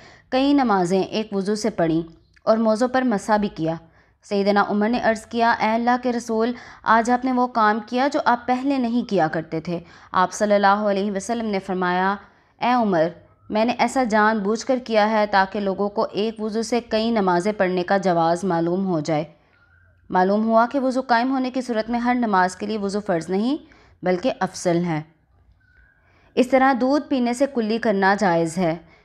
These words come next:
बेशक रसूलुल्लाह सल्लल्लाहु अलैहि वसल्लम ने दूध पिया, फिर कुल्ली की और फरमाया, "इसमें चिकनाई है।" आपने बकरी का शाना खाया, इसके बाद नमाज पढ़ी और दोबारा वुज़ू ना किया। इस तरह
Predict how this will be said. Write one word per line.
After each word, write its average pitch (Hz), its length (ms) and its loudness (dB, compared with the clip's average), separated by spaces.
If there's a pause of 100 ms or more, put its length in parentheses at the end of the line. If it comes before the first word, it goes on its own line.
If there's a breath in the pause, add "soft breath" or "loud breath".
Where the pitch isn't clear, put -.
(140 soft breath)
बेशक 202 320 -2
रसूलुल्लाह 208 540 2
सल्लल्लाहु 196 520 2
अलैहि 190 140 -2
वसल्लम 196 340 -4
ने 196 160 0
दूध 185 320 -4
पिया, 233 220 2
फिर 269 200 -4
कुल्ली 220 420 -4
की 165 180 -4 (260)
और 180 80 2
फरमाया, 190 520 2 (120)
"इसमें 233 240 -6
चिकनाई 175 580 -2
है।" 170 180 -6 (760 soft breath)
आपने 185 300 2
बकरी 208 320 -4
का 262 160 -2
शाना 233 460 -2
खाया, 160 340 0 (420)
इसके 208 240 -4
बाद 196 200 4
नमाज 175 400 0
पढ़ी 214 280 -2
और 214 200 -4
दोबारा 185 420 0
वुज़ू 180 300 -4
ना 165 220 -2
किया। 156 320 -8 (1080 soft breath)
इस 220 160 -4
तरह 240 180 4